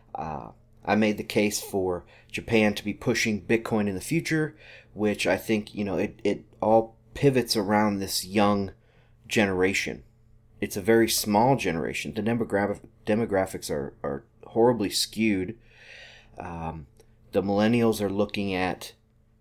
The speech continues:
uh, long-term slavery to the older class,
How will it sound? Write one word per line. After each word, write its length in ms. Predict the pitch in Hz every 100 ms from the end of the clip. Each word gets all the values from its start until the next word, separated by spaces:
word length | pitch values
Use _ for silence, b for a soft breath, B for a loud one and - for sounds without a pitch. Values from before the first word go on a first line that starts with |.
| _
uh, 360 | - 80 50 - - - _ _ _ _ _ -
long-term 1080 | 101 107 113 127 123 - - 117 110 110
slavery 800 | 107 - 117 117 87 90 92 113 - _ _ _ _ _ -
to 260 | 117 107
the 400 | 98 104 104 107 - -
older 420 | 131 139 143 143 - _ _ _
class, 600 | - 175 - - - -